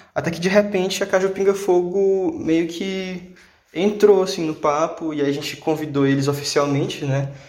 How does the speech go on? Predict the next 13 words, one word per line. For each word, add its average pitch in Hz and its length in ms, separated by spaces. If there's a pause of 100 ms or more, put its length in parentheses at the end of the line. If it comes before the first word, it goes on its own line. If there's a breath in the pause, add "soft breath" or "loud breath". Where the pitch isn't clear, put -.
(180 loud breath)
Eu 135 120
conversei 139 380
com 135 220
o - 20
Léo 123 680
à 123 120
distância, 139 580
pelo 127 180
telefone, 131 600
a - 20
gente 147 220
convidou 143 440
eles 135 600